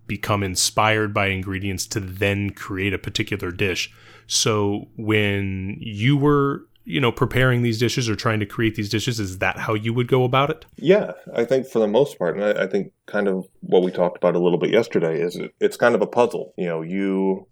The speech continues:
Speaker 2: get these pieces, you see these pieces, and there's no,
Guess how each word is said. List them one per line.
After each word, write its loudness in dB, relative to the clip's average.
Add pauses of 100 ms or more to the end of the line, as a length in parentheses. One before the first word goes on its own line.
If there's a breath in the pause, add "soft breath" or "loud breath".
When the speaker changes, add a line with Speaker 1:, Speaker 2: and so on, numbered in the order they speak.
Speaker 2:
get -2
these -4
pieces, -2
you -8
see -4
these -4
pieces, -4 (120)
and 2
there's 0
no, 6